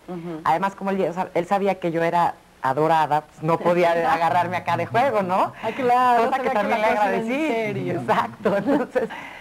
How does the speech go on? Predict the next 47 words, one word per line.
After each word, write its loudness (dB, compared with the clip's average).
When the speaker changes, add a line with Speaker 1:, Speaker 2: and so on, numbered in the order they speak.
Speaker 2:
pero 2
bueno, 2
de 2
eso -4
que -2
siempre 0
lo 2
tenía 2
yo -2
en -4
la -2
mente, -6
etcétera. -2
Y -2
por -2
supuesto -4
que -2
sí, -8
bueno, -10
nos -16
hicimos -2
amigos -2
y 0
esto, -2
y -2
cuando 0
acabó 0
la 2
película, 0
de 0
pronto, -2
muy 2
de 2
vez -2
en -6
cuando, -2
me -2
hablaba 2
para 0
ver -6
cómo -6
estaba 2
o -4
para 0
decirme -4
que -8
todavía 0